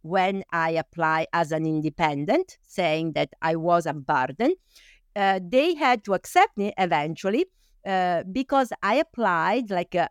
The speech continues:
as the spouse of a Canadian citizen. And because, like, the latest, um,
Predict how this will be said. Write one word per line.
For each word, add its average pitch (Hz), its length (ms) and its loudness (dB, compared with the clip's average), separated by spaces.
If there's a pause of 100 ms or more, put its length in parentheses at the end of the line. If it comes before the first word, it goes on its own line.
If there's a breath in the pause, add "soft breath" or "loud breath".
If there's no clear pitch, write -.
as 175 380 -2
the 165 140 -6
spouse 214 800 -2
of 185 140 0
a 190 60 4
Canadian 170 540 -2
citizen. 165 640 -4 (320 soft breath)
And 202 180 2
because, 277 480 2
like, 220 320 0
the 185 720 -2
latest, 190 800 -2 (160)
um, 156 440 -2